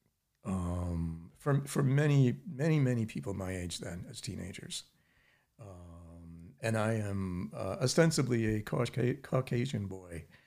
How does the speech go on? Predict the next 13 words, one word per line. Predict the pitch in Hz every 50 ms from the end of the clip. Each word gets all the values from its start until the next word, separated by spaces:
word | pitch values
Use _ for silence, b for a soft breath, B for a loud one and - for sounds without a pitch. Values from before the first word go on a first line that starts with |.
| b b b b b b b b _ _ _
you | - 104
know, | 95 92 92
from, | - - 104 98 101 95 95 95 90 92
uh, | 92 92 92 92 90
farm | - - 117 113 113 110
country, | - 120 107 101 - - 107 101 92 92 92 92 92 92 - 98 95 - 104
uh, | 95 95 95 95 95 95 95 98 98 101 101 107 113 - _ _ _ _
you | - 110
know, | 98 95 110 - _ _ _
an | - 110
hour | 110 107 104 104 107
from | 98 - 110
Canada. | 98 - 101 98 98 90 87 85